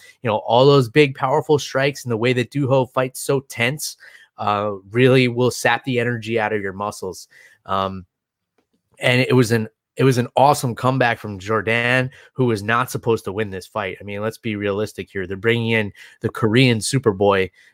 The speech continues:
to fight in Korea, uh, against a guy who he's a, he's a three to one favorite over. Um, he was supposed to win this fight in front of the Busan crowd. I mean, I think he was one of the only fighters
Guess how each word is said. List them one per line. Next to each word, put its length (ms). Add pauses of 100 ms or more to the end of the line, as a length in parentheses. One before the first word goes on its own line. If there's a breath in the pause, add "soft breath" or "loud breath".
to 140
fight 340
in 140
Korea, 640 (400 soft breath)
uh, 340 (100)
against 440
a 60
guy 440 (440 soft breath)
who 520
he's 260
a, 300
he's 260
a 80
three 460
to 80
one 340
favorite 600
over. 480 (340 soft breath)
Um, 460 (100)
he 180
was 140
supposed 320
to 80
win 220
this 200
fight 340 (160)
in 120
front 200
of 60
the 80
Busan 540
crowd. 340 (260)
I 40
mean, 180
I 120
think 240
he 80
was 160
one 120
of 60
the 80
only 200
fighters 480